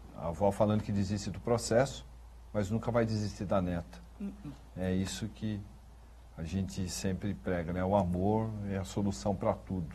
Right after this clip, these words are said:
Speaker 2: O amor acima de tudo.
Speaker 1: O amor
Speaker 2: É o,
Speaker 1: acima de
Speaker 2: é
Speaker 1: tudo.
Speaker 2: prioridade, entendeu?
Speaker 1: E interessante, doutora, que ela fala ali, né, que a criança, a neta vinha pra casa dela e não comia direito. Quer dizer, já aquela lavagem cerebral, né?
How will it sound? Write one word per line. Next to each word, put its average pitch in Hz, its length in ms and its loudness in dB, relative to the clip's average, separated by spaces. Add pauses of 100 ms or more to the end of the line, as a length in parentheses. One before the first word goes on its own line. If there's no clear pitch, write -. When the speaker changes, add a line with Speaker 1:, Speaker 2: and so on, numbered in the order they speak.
Speaker 2:
O 247 140 2
amor 262 380 6
acima 240 380 2
de 220 140 0
tudo. - 320 -14 (100)
Speaker 1:
O 104 120 2
amor 104 280 4
Speaker 2:
É 107 40 4
o, 214 40 6
Speaker 1:
acima 101 220 2
de 208 80 6
Speaker 2:
é - 20 6
Speaker 1:
tudo. - 80 2
Speaker 2:
prioridade, 214 680 2 (360)
entendeu? 220 320 4
Speaker 1:
E 92 360 -6
interessante, 110 640 2
doutora, 98 320 0
que 104 100 -4
ela 101 140 6
fala 98 340 4
ali, 95 200 2
né, 117 200 0
que - 100 -8
a - 20 -4
criança, 101 520 -2 (280)
a 85 100 -4
neta 95 320 0
vinha 104 240 0
pra 95 160 0
casa 95 340 2
dela 98 320 2
e 104 40 4
não 107 120 2
comia 117 440 4
direito. 104 520 0 (340)
Quer 90 60 -10
dizer, 87 180 -4
já 90 100 -2
aquela 98 420 4
lavagem 98 420 4
cerebral, 98 560 4
né? 101 300 2